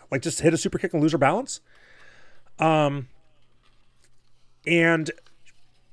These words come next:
a lot of times when she does the Superfly splash, she lands on one foot first.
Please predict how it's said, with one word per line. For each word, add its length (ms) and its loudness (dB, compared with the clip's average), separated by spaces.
a 80 0
lot 400 2
of 60 -8
times 220 -2
when 100 -2
she 140 -6
does 300 6
the 100 0
Superfly 520 0
splash, 360 -2
she 120 -2
lands 320 4
on 140 4
one 160 2
foot 300 4
first. 360 2